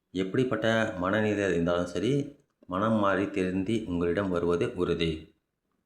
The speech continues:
பிரிந்த கணவன் மனைவி அல்லது ஒற்றுமையாக இருக்கும்போதே அடிக்கடி பிரச்சனை வருதுனாக்கா இந்த வசிய முறையை கையாளலாம்.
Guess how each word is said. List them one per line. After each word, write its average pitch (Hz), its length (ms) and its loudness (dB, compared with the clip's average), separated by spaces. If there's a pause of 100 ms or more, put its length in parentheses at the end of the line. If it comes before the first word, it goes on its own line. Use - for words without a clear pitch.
(680)
பிரிந்த 127 500 2
கணவன் 104 420 0
மனைவி 85 680 0
அல்லது 90 380 -2
ஒற்றுமையாக 101 560 0
இருக்கும்போதே 90 520 0
அடிக்கடி 92 420 0
பிரச்சனை 92 420 -4
வருதுனாக்கா 85 680 -2
இந்த 95 220 -2
வசிய 85 320 -4
முறையை 87 280 -2
கையாளலாம். 78 580 -2